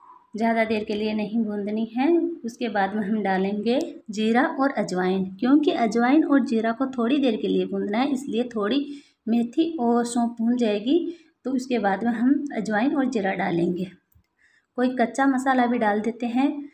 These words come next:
लेकिन मैं यहाँ भून के डालूँगी, क्योंकि भून के डालने से अचार का स्वाद थोड़ा अलग सा हो जाता है और अचार ख़राब भी नहीं होता,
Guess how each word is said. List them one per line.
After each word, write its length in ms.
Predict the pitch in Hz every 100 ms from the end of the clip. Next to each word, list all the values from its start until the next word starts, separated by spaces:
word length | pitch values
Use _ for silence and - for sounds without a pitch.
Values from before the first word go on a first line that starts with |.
| _ 220
लेकिन 280 | 226 240 226
मैं 100 | 254
यहाँ 220 | 247 240
भून 240 | 202 214
के 180 | 202 247
डालूँगी, 520 | 220 202 202 208 240 311
क्योंकि 360 | - 214 220 240
भून 240 | 226 220
के 140 | 220 294
डालने 420 | 247 208 208 208
से 240 | 196 233 294
अचार 340 | 269 - 202 202
का 80 | 214
स्वाद 320 | - 208 220
थोड़ा 140 | 214 208
अलग 300 | - 208 190
सा 160 | - 233
हो 120 | 220
जाता 320 | 226 226 247
है 200 | 254 330 330 - - _
और 120 | 247 262
अचार 300 | 262 254 240
ख़राब 320 | 247 202 190
भी 160 | 190 226
नहीं 200 | 226 214
होता, 240 | 214 294